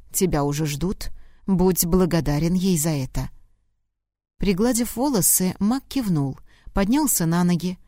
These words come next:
и вновь шагнул в пустоту. В следующее же мгновение он вышел к стражу. Кэс уже была здесь, вышла из прохода мгновением раньше. «Глядите-ка, живой!» удивлённо произнёс страж.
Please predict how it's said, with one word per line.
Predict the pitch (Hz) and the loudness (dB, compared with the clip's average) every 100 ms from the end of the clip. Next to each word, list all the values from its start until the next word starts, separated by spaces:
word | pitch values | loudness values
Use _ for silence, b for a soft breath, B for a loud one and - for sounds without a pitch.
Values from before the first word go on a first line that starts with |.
| _ - | _ -2
и | 226 | 0
вновь | 214 220 277 - | 2 2 2 0
шагнул | - 170 175 214 | -2 0 0 0
в | - | -2
пустоту. | 208 - 202 - 143 143 - _ _ _ _ _ | -4 -2 -2 -4 -8 -10 -14 _ _ _ _ _
В | - | -10
следующее | - 170 214 160 170 160 - 170 | -6 -2 -2 0 0 0 -2 -2
же | 160 170 | 0 0
мгновение | 170 165 185 262 262 160 156 - | 0 0 0 0 2 2 0 0
он | 202 190 | 0 0
вышел | 180 240 - 233 | 0 -2 -2 -4
к | - | -4
стражу. | - 202 160 139 135 - - _ _ _ _ | -2 0 0 -2 -6 -10 -20 _ _ _ _
Кэс | - 247 269 - - | -2 2 2 0 0
уже | 254 233 196 254 | 0 0 0 0
была | 220 226 233 | 0 2 0
здесь, | 202 156 165 151 - - - _ _ | 0 0 0 0 -6 -12 -20 _ _
вышла | 226 254 247 233 233 | -2 0 0 0 0
из | 226 226 - | 0 -2 0
прохода | 247 247 320 202 165 | -2 0 -2 0 2
мгновением | 165 180 226 254 247 240 220 | 2 2 2 2 2 2 2
раньше. | 170 135 139 - 151 - - _ _ _ _ _ - | 0 -2 -2 -2 -6 -12 -20 _ _ _ _ _ -4
«Глядите-ка, | 160 160 160 147 - 156 170 | 0 0 0 -2 -4 -4 -4
живой!» | 147 185 214 151 165 214 170 - - _ | 0 0 -2 -2 0 -2 -2 -10 -20 _
удивлённо | 208 208 175 175 170 202 254 254 | 0 2 2 2 2 2 0 0
произнёс | 254 208 208 180 185 196 | 0 0 2 0 0 2
страж. | - - - 143 - - | 0 0 -4 -4 -6 -8